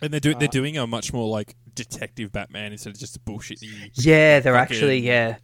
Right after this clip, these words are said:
Speaker 2: That's good.
Speaker 3: Yeah.
Speaker 1: I'm just
Speaker 2: I,
Speaker 1: hoping
Speaker 2: I
Speaker 1: it looks like they're not doing the same two comic books again, which is nice.
Speaker 2: <laughs>
Speaker 1: They always do the
Speaker 2: Yeah.
Speaker 1: same two books, and I'm like, "Let's, let's do something different."
Speaker 3: Yeah.
Speaker 2: Now, I, I did not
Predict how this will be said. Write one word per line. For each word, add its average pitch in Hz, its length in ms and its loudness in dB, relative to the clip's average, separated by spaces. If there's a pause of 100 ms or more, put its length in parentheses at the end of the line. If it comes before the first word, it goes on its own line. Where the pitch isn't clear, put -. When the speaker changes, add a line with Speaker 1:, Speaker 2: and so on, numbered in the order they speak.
(180)
Speaker 2:
That's 139 220 -14
good. 127 200 -14 (160)
Speaker 3:
Yeah. 123 260 -4
Speaker 1:
I'm 170 80 -12
just 190 120 2
Speaker 2:
I, 254 40 10
Speaker 1:
hoping 208 260 4
Speaker 2:
I 226 160 2 (100)
Speaker 1:
it 170 240 -6
looks 160 160 -4
like 170 100 -4
they're 165 140 -2
not 160 180 -12
doing 160 240 -4
the 147 60 -6
same 131 320 -8
two - 180 -8
comic 151 300 -12
books - 280 -10
again, 101 260 -14
which 101 160 -14
is 107 100 -12
nice. 127 500 -14
Speaker 2:
<laughs> - 140 -20
Speaker 1:
They 175 340 2
always 175 240 2
do 175 140 0
the 165 80 2
Speaker 2:
Yeah. 151 80 4
Speaker 1:
same 139 260 -6
two 147 160 -4
books, 160 300 -6
and 120 100 -10
I'm 113 60 -12
like, 110 240 -10
"Let's, - 380 -16
let's 127 160 -10
do 143 100 -8
something 156 180 -12
different." 156 320 -10 (180)
Speaker 3:
Yeah. 131 140 -2 (440)
Speaker 2:
Now, 147 160 -12 (200)
I, 202 360 -2
I 185 240 0 (180)
did 165 160 -4
not 156 460 -6